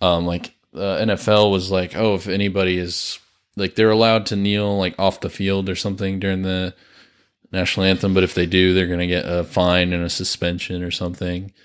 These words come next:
And that's, of course, voice, like, allowed a lot of voices to come up and be like, "Well, fuck that." Like, I think the Falcons coach was like, "I'm a,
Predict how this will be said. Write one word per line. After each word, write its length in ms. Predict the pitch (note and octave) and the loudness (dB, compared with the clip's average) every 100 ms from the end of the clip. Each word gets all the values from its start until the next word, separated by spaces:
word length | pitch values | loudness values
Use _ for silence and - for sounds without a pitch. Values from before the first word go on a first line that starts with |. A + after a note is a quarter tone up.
| _ _ _ _ _ _ - | _ _ _ _ _ _ -6
And 100 | F#2 | 2
that's, 220 | G#2 - | 2 0
of 100 | F#2 | -4
course, 480 | - G2 F2 - - _ _ _ G2 | 0 0 0 -4 -10 _ _ _ -8
voice, 440 | F#2+ F#2 F2+ - | -2 0 0 -2
like, 180 | G2+ F#2+ | -2 0
allowed 280 | G2 F#2+ F#2 | 2 4 4
a 60 | F#2 | 4
lot 180 | G2 | 4
of 80 | F#2+ | 2
voices 380 | F#2+ F2+ - F2 | 0 -2 -4 -6
to 80 | F#2 | -8
come 220 | - F#2 | -6 -6
up 160 | E2 - | -6 -8
and 80 | F2 | -6
be 100 | F2 | -4
like, 160 | E2 | -4
"Well, 140 | F2 F2+ | -4 -6
fuck 320 | - F#2 - | -4 -6 -2
that." 340 | F#2+ E2+ E2+ - - - _ _ _ _ | 0 0 -2 -8 -20 -20 _ _ _ _
Like, 200 | E2 D2 | -8 -2
I 60 | F2+ | -2
think 260 | A2 F#2+ - | 0 -2 0
the 340 | F2 F2 C2+ - - | 0 0 -4 -10 -4
Falcons 480 | F#2+ F#2+ - F2 | 0 2 2 -2
coach 320 | - F#2 F2 F2 | 0 0 0 -2
was 140 | F2 | -2
like, 100 | E2+ | 2
"I'm 200 | G#2+ A2+ | 2 2
a, 120 | - | -2